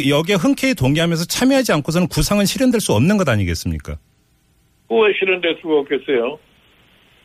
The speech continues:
Speaker 2: 이제 일-, 일단 대통령이 서-, 서-, 네, 서-, 선출이 되면은
Speaker 1: 예, 예.
Speaker 2: 국-,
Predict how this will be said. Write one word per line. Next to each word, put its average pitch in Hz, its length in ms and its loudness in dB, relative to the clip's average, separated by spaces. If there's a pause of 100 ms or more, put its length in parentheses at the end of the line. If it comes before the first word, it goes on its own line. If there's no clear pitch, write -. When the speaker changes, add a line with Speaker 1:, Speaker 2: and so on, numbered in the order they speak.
Speaker 2:
이제 156 80 -4
일-, 175 300 0
일단 170 580 -2 (260)
대통령이 160 600 -2
서-, 135 180 -10 (160)
서-, 151 140 0 (260)
네, 123 80 -4 (240)
서-, 123 160 -4
선출이 151 460 0
되면은 131 580 -2
Speaker 1:
예, 107 180 0
예. 73 300 -4 (120)
Speaker 2:
국-, - 140 -8